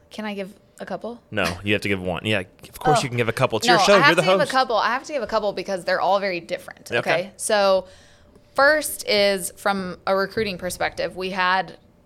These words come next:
Speaker 1: someone come on a recruiting visit who is now here as a student athlete, and, um, just the energy and the excitement from the recruiting presentation. Now, granted, this particular student athlete came in and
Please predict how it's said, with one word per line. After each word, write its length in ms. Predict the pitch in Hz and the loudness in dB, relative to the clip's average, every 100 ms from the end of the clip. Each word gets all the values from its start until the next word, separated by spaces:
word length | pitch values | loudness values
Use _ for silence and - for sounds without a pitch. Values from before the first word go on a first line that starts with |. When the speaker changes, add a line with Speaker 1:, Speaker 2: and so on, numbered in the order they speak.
| - | -20
Speaker 1:
someone 360 | - 214 202 214 | -8 -4 -2 -2
come 180 | 214 208 | -2 -2
on 100 | 208 | 0
a 40 | |
recruiting 380 | 202 196 185 170 | -2 -4 -8 -6
visit 300 | 165 170 226 | -6 -4 -4
who 320 | 190 185 175 165 - - - | -4 -6 -6 -10 -20 -20 -14
is 140 | 202 190 | -10 -8
now 160 | 165 | -8
here 340 | 208 175 165 214 | -8 -10 -12 -12
as 140 | 180 175 | -12 -10
a 40 | |
student 240 | - 196 | -8 -6
athlete, 380 | 160 160 180 185 - | -8 -6 -6 -8 -8
and, 460 | 185 196 170 170 - - - - - | -6 -6 -6 -10 -16 -20 -20 -16 -2
um, 520 | 190 170 131 117 73 _ _ _ | 0 0 -4 -8 -18 _ _ _
just 320 | - 320 330 - | -2 -2 -2 -8
the 320 | - 226 233 - | -10 -4 -4 -6
energy 640 | - 208 233 254 277 294 277 | -6 -2 -2 -2 -2 -2 -2
and 160 | 226 | -2
the 80 | 226 | -2
excitement 840 | 175 147 - - 190 202 165 165 - | -4 -6 -8 -2 -2 -2 -6 -10 -12
from 320 | - 202 202 | -6 -6 -4
the 100 | 202 | -6
recruiting 500 | 190 180 - 185 214 | -6 -8 -10 -10 -8
presentation. 760 | 240 254 277 277 294 285 311 285 | -6 -6 -6 -10 -10 -10 -8 -2
Now, 140 | 202 | -2
granted, 400 | 196 185 160 170 - _ - | -2 -4 -4 -8 -14 _ -6
this 260 | 214 226 - | -2 0 -2
particular 400 | 233 233 226 214 | -4 -2 0 -2
student 240 | 214 196 | -2 0
athlete 400 | 180 180 175 - | 0 2 -2 -4
came 240 | - 208 196 | -4 -4 -2
in 180 | 190 | -4
and 420 | 185 190 175 170 | -6 -8 -10 -14